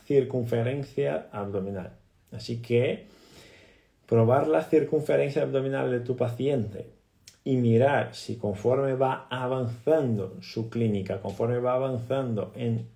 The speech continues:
disminución de síntomas, también va disminuyendo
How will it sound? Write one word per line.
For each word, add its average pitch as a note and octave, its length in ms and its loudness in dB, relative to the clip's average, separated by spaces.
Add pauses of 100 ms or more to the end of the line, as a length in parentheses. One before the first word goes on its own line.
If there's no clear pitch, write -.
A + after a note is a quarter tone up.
(280)
disminución A#2 600 -2
de A#2+ 100 -2
síntomas, A2+ 560 -6 (460)
también A#2 460 0
va C3 140 2
disminuyendo B2+ 1040 0